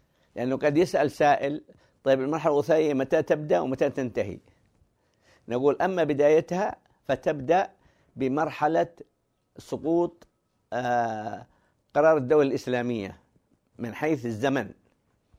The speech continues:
أما من حيث التمهيد فهي تبدأ من ضعف الدولة العثمانية، من ضعف الدولة العثمانية واحتكاك الدولة العثمانية بالدول الأوروبية.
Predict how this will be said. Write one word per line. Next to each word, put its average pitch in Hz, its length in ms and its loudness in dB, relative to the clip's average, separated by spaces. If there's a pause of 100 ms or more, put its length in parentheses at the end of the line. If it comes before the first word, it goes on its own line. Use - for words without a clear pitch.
(600)
أما 156 200 -2
من 147 160 -2
حيث 165 420 -2
التمهيد 139 680 -4 (500)
فهي 127 240 2
تبدأ 165 460 2
من 131 280 -2
ضعف 151 260 2
الدولة 131 360 2
العثمانية، 120 760 -6 (1500)
من 113 220 -6
ضعف 127 260 2
الدولة 131 320 0
العثمانية 123 640 -4
واحتكاك 151 460 -2
الدولة 135 280 2
العثمانية 120 520 -4
بالدول 127 360 0
الأوروبية. 113 640 -6